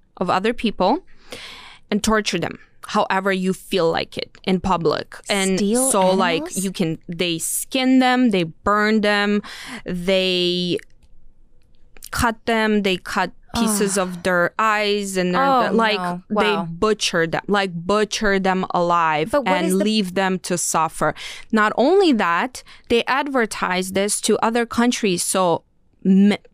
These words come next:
Speaker 1: like, psychopaths from all over the world, literally, and I will call them out psychopaths because you cannot be normal human being to do this to,
Speaker 2: No.
Speaker 1: to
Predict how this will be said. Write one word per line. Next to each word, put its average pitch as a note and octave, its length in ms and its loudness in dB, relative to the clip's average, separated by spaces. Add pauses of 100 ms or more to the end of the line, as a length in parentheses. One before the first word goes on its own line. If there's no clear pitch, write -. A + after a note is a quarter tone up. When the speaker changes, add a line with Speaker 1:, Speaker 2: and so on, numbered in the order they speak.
Speaker 1:
like, F3+ 200 -2
psychopaths - 960 -4
from G3+ 220 2
all G#3+ 160 4
over A#3 240 2
the G#3 100 2
world, F3+ 480 2
literally, F#3+ 400 2
and G#3+ 280 0
I G3 100 2
will F#3 160 0
call F3+ 240 0
them E3 200 -2
out D3 180 2
psychopaths - 580 -10
because E3+ 300 -4
you F3 120 -6
cannot E3+ 360 -2
be E3+ 100 0
normal D#3+ 380 -2
human E3 360 -6
being D#3+ 240 -4
to G#3+ 160 2
do B3 160 2
this E3+ 160 0
to, D#3+ 220 -2
Speaker 2:
No. D#3+ 80 -14
Speaker 1:
to - 220 -6